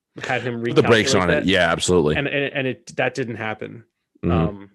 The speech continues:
Speaker 1: and I think that ended up costing Bristol the match.
Speaker 2: Yeah. I
Speaker 1: 'Cause
Speaker 2: mean,
Speaker 1: the
Speaker 2: it's, it's
Speaker 1: taking
Speaker 2: gonna feel
Speaker 1: Piatau
Speaker 2: like
Speaker 1: out was, what, I mean,
Speaker 2: I don't know why he
Speaker 1: it
Speaker 2: took him
Speaker 1: sensed, it
Speaker 2: out.
Speaker 1: kinda
Speaker 2: Moorhan
Speaker 1: made
Speaker 2: was
Speaker 1: sense
Speaker 2: playing
Speaker 1: given, oh, Moorhan was, should have come off.
Speaker 2: Uh, yeah, Moorhan should have easily been the guy come on.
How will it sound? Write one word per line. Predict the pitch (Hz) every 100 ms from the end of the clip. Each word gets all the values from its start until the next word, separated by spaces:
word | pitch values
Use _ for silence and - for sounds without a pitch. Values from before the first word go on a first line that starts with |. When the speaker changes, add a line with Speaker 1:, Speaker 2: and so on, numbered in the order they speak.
| _
Speaker 1:
and | 127 117
I |
think | 113 _ 131 -
that | 117 113
ended | 117 107
up | 104
costing | - 110 - 110 101
Bristol | - 101 107
the | 101
match. | 95 98 - - _ _ _ - - _ _ - _ _ -
Speaker 2:
Yeah. | 87 76 - - - -
I |
Speaker 1:
'Cause | 113
Speaker 2:
mean, | 117 110
Speaker 1:
the | 98
Speaker 2:
it's, | 113
it's | 220 160
Speaker 1:
taking | 156
Speaker 2:
gonna | 151
feel | 139 139
Speaker 1:
Piatau | 123
Speaker 2:
like | 104
Speaker 1:
out | 104 -
was, | 135 113 - -
what, | 120 135 - 147 120 -
I | 139
mean, | 135 113
Speaker 2:
I | 180 170 85
don't | 90 85
know | 82
why | 82
he | 78
Speaker 1:
it | 76
Speaker 2:
took | 82
him | 175
Speaker 1:
sensed, | 80
it |
Speaker 2:
out. | 78 -
Speaker 1:
kinda | 110 113
Speaker 2:
Moorhan | - 104
Speaker 1:
made | 98
Speaker 2:
was | 85
Speaker 1:
sense | -
Speaker 2:
playing | 107 85
Speaker 1:
given, | 82 135 - 135 120 - - 151
oh, | 156 143
Moorhan | 117 160 139
was, | 120 - - 143
should | -
have | 135 -
come | 117
off. | 104 95 - -
Speaker 2:
Uh, |
yeah, | 120 107 85
Moorhan | 92 117 107 101
should | - 98
have | 92
easily | 117 110 139
been | - 92
the | 80
guy | 82
come | 76 - 82
on. | 82